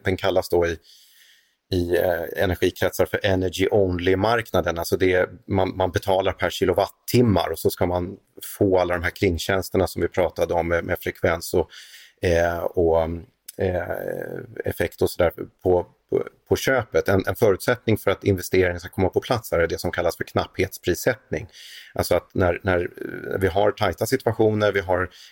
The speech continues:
kallt väder eller brist på kapacitet, då stiger priset och då ska det skicka investeringssignaler till,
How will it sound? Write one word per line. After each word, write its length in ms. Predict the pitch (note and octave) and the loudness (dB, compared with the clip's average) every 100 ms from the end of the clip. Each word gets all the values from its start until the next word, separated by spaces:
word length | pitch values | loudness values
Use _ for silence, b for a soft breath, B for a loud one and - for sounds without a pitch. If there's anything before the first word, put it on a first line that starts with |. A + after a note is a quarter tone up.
| - | -4
kallt 280 | G2+ F#2 | -2 2
väder 260 | G#2 F#2 F#2+ | 2 2 0
eller 180 | F#2 F#2+ | 2 0
brist 340 | F#2+ F2+ - | 0 -2 -2
på 60 | - | -4
kapacitet, 580 | F#2+ - - F#2+ F#2+ - | -4 -4 -6 -2 -2 -4
då 60 | |
stiger 360 | - G#2+ G2+ - | -2 0 0 -2
priset 480 | - F#2 - F#2+ - | -2 -2 0 0 0
och 80 | |
då 80 | F#2 | -4
ska 160 | F2+ F#2 | -2 -2
det 80 | F2 | -2
skicka 320 | - - F2 | -4 -2 -2
investeringssignaler 960 | E2+ - F#2 E2 D#2+ - F2 E2+ E2+ E2+ | -4 -2 0 0 -4 -2 0 2 0 -2
till, 280 | - F2 | -2 -4